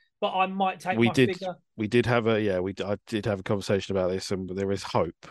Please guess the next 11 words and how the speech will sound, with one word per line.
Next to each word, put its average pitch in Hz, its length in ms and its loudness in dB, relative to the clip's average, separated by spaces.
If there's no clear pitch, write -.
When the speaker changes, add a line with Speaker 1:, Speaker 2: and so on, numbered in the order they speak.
Speaker 2:
but, 90 240 -4
you 98 120 -18
know, 82 180 -14
hope 104 180 2
Speaker 1:
It, 294 100 0
Speaker 2:
is 98 100 -6
all 104 100 4
Speaker 1:
it, 98 40 0
Speaker 2:
we 92 80 0
Speaker 1:
it, 90 100 -2
Speaker 2:
have. 82 220 -14